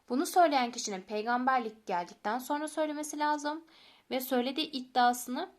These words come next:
peygamberlik iddiasında bulunan kişinin söylemesi lazım. Ve bu iddiasına uygun olarak vuku bulması lazım mucize dediğimiz olayın.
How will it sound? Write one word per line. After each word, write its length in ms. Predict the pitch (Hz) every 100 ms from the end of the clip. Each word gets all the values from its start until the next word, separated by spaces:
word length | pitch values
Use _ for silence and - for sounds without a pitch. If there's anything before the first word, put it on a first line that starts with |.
| _ _ _ _ _ _ _ _ _ _ - - -
peygamberlik 640 | - 226 233 240 254 269 294
iddiasında 540 | 262 247 240 294 294
bulunan 340 | 240 254 269 254
kişinin 380 | 214 - 196
söylemesi 600 | 240 - 277 277 285 -
lazım. 380 | 302 311 302 320 - _ - - _ -
Ve 180 | 254 240
bu 80 | 302
iddiasına 800 | 294 - 262 254 247 294 339 -
uygun 300 | 262 262 262
olarak 480 | 294 247 262 320 - -
vuku 220 | 240 247
bulması 480 | 262 208 190 175 -
lazım 320 | 180 175 185
mucize 440 | 190 202 190 190 185
dediğimiz 400 | 180 180 240 254
olayın. 380 | - 185 180 -